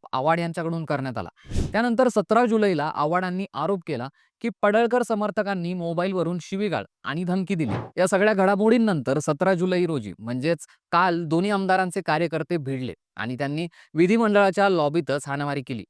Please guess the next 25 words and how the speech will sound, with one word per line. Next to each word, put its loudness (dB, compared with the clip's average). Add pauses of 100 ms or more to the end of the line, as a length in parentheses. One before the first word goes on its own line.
(140)
यावेळी -4
गोपीचंद -4
पडळकर 0 (300)
यांचा -2
कार्यकर्ता 0
ऋषिकेश -4
टकले -4 (180)
आणि -2
जितेंद्र 0
आव्हाड 4
यांचा -4
कार्यकर्ता -2
नितीन -6
देशमुख -4 (340)
यांना 0
मारहाण 0
केल्याची -2
माहिती -6
मिळते. -8 (440)
विधिमंडळाच्या 4
लॉबीत 0
झालेल्या 0
या 0
प्रकरणावरून -2
विरोधकांनी -2